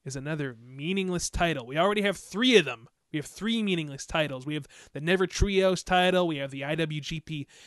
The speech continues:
Heavyweight and Junior Weight, Junior Heavyweight Tag Team titles. Um, I, I, I'm just, I, I, I don't know. I don't know what to say about this.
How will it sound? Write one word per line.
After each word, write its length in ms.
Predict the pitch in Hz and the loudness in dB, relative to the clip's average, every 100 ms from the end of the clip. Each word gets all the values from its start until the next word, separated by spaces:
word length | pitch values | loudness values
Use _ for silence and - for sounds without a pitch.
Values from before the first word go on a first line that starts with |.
| - | -12
Heavyweight 500 | - 190 185 185 180 | 0 0 4 2 2
and 280 | 170 180 160 | 0 -2 -2
Junior 360 | 135 190 196 185 | 0 2 4 4
Weight, 380 | 185 - 160 | 2 0 -6
Junior 340 | 135 165 196 180 | -2 -2 0 0
Heavyweight 380 | 180 180 170 - | 0 0 -2 2
Tag 280 | 180 175 | 2 2
Team 180 | - 170 | -2 -6
titles. 520 | 160 170 170 170 160 - _ _ _ _ | 0 2 2 0 -2 -6 _ _ _ _
Um, 580 | - 151 151 147 139 131 - _ _ - | -8 -4 -2 -4 -6 -14 -20 _ _ -16
I, 140 | 139 - | -14 -8
I, 180 | 160 185 - | -4 -4 -2
I'm 200 | 175 175 | -2 0
just, 360 | 160 - - _ _ _ _ _ _ _ | -2 -2 -4 _ _ _ _ _ _ _
I, 100 | 156 | -4
I, 360 | 185 208 220 226 | 0 4 6 6
I 20 | |
don't 120 | 262 | 6
know. 120 | 254 247 | 4 4
I 80 | |
don't 120 | 233 247 | 4 4
know 60 | |
what 100 | 233 | 2
to 80 | 214 | 0
say 180 | - 247 | 2 4
about 220 | 247 208 | 4 2
this. 320 | 135 - - | 0 -4 -6